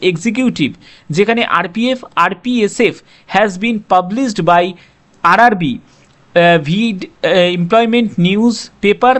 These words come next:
এডিশন দোস-, আহ, দোসরা থেকে আটই মার্চে তোমরা যে অ্যাডভার্টাইজমেন্ট, এমপ্লয়মেন্ট নিউজের অ্যাডভার্টাইজমেন্টে তোমরা এটা দেখতে পেয়েছো। ঠিক আছে, তো সেই, আহ, মতোই কিন্তু তোমাদের, আহ, আবেদন তোমাদের শুরু হবে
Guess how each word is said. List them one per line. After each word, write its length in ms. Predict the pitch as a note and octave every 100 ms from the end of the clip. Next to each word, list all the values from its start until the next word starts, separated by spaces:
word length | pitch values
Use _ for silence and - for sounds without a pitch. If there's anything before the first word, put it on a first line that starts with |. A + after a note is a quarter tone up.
| C4+
এডিশন 540 | - E3+ G#3+ G#3 B3 B3 - _ -
দোস-, 340 | C#3 F#3+ G#3
আহ, 420 | - F#3 F3+ F3+ E3+ D#3 D3
দোসরা 320 | G3 G3 A#3
থেকে 240 | A#3+ B3+
আটই 440 | - F3 E3+ B3 A#3
মার্চে 480 | F#3+ G#3+ G#3+ B3+
তোমরা 300 | B3+ A3+ G#3+
যে 280 | G3+ A3 A3 G#3+ - -
অ্যাডভার্টাইজমেন্ট, 880 | E3+ E3+ A3 A3+ A3 A3 A#3 G#3+ - -
এমপ্লয়মেন্ট 540 | F3+ E3+ G#3+ G#3+ A3
নিউজের 320 | G3+ G#3 A#3
অ্যাডভার্টাইজমেন্টে 720 | G#3+ F3+ F#3 G#3 G3 G#3+ A3
তোমরা 240 | A#3+ G#3 G3+
এটা 200 | G3 A#3
দেখতে 300 | F#3 F3+ G3+
পেয়েছো। 460 | G#3+ A3 E3+ G#2+ - - - -
ঠিক 120 | C4
আছে, 280 | C#4 D#3 A2 - _ _ _ _ - -
তো 120 | A3+
সেই, 400 | A3+ A#3 C4+ C4+
আহ, 560 | C#4 - - - G3+ G#3
মতোই 360 | G3 G#3+ C4
কিন্তু 220 | A3 A#3+ A#3+
তোমাদের, 400 | A3 A3 A#3 A3+
আহ, 520 | - _ - F#3+ F#3+ -
আবেদন 480 | F3+ G#3+ A#3 A#3 A#3 - F3
তোমাদের 280 | G3 G#3 G#3+
শুরু 320 | - G#3+ A#3+
হবে 300 | G#3 A3+ C4+